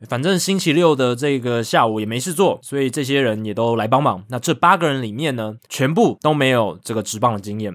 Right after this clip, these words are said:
有六个人只有在孩童时期打这个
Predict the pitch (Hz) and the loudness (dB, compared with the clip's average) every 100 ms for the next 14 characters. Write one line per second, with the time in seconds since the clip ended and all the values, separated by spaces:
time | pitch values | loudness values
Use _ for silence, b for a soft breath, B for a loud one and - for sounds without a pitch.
0 | - 131 139 269 214 143 117 123 123 170 | -6 0 4 6 6 4 0 -2 -2 0
1 | 160 143 120 127 127 123 123 113 117 113 | 2 0 0 -2 -4 -6 -6 -6 -8 -6
2 | 104 90 113 107 101 98 | -6 -6 -6 -4 -4 -8